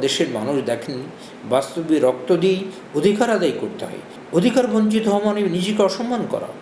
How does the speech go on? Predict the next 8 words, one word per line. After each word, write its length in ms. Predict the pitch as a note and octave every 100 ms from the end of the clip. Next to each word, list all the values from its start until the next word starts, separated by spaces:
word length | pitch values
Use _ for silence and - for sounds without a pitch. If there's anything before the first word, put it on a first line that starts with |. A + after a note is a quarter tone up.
| - - - - -
সবার 340 | - E3+ G3+
বিবেক 420 | D#3 E3+ G#3+ G#3+
জাগ্রত 380 | - F3+ A3 -
হোক, 180 | C#3+ - - - - -
অন্যায়কে 500 | C#3+ F3+ G3 G3 G3
অন্যায় 300 | F3+ F#3+ G3
বলতে 260 | G3 F#3
শিখুক, 360 | - G#3 F3+